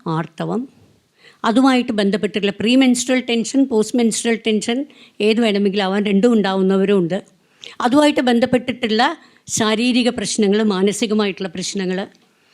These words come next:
അത് തുടർച്ചയായി അവളുടെ ഫെർട്ടിലിറ്റി പേ-, പേജ് മുഴുവൻ, ഏകദേശം നാൽപത്തഞ്ച് തൊട്ട് അമ്പത് വയസ്സ് വരെ എല്ലാ മാസവും ഇത് അനുഭവിച്ചുകൊണ്ടിരിക്കുന്നു. അതിൻ്റെ ഇടയിൽ ഒരു ലേബർ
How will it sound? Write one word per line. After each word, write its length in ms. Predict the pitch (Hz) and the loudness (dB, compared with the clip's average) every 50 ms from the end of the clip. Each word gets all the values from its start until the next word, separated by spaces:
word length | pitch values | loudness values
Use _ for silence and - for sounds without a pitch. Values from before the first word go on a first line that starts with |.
| _ - - - _ - | _ -20 -20 -18 _ -2
അത് 200 | 254 269 262 339 311 320 | -2 -2 -2 -2 -2 -2
തുടർച്ചയായി 540 | 294 254 294 311 302 - - 330 311 311 320 | -2 0 -2 -4 -2 0 0 0 2 2 2
അവളുടെ 380 | 311 294 262 262 262 240 277 | 0 0 0 -2 -2 -2 -2
ഫെർട്ടിലിറ്റി 560 | 277 - 269 247 247 - 294 285 285 294 320 | -2 0 -2 -4 -2 -2 -2 -2 0 0 -2
പേ-, 500 | 285 - 269 254 254 254 247 202 190 233 | -2 0 0 0 0 -2 -4 -6 -6 -8
പേജ് 500 | 226 - 240 233 233 240 247 254 208 285 | -6 -2 0 2 2 4 2 4 4 4
മുഴുവൻ, 460 | 294 247 240 214 180 226 226 220 165 147 - - - - | 4 6 4 4 2 2 0 0 -2 -4 -10 -16 -16 -8
ഏകദേശം 380 | 226 220 226 220 240 233 247 247 | -4 -4 -2 -2 -2 -2 -2 -2
നാൽപത്തഞ്ച് 520 | 240 220 220 220 240 240 254 254 247 254 | -2 -2 -2 -2 -4 -4 -2 -2 0 0
തൊട്ട് 180 | 247 233 233 247 | -2 -2 -2 -4
അമ്പത് 280 | 226 226 214 254 247 269 | -4 -4 -2 0 0 2
വയസ്സ് 340 | 254 226 214 208 - - | 2 0 0 -2 -2 -2
വരെ 300 | 247 240 220 220 247 262 - - - - - - | -2 -2 -2 -2 -4 -6 -8 -16 -20 -20 -10 -4
എല്ലാ 320 | 226 233 233 262 285 311 330 | -2 -2 0 2 2 2 2
മാസവും 460 | 311 302 277 269 - - 294 277 262 | 2 2 2 0 -2 -2 0 0 0
ഇത് 120 | 233 214 | 0 -2
അനുഭവിച്ചുകൊണ്ടിരിക്കുന്നു. 1000 | 226 214 202 180 202 208 202 - - 220 208 175 185 175 147 180 175 170 185 - - - _ _ _ _ _ _ _ _ - _ | -4 -4 -4 -4 -4 -6 -6 -4 -2 -2 0 0 -2 -4 -2 -2 0 0 0 -2 -4 -10 _ _ _ _ _ _ _ _ -10 _
അതിൻ്റെ 240 | - 269 294 285 277 | 0 2 4 4 4
ഇടയിൽ 320 | 254 269 285 285 285 285 277 | 2 4 2 2 2 2 0
ഒരു 120 | 247 226 | 0 0
ലേബർ 340 | 247 226 220 214 214 240 | 0 0 0 0 -2 -4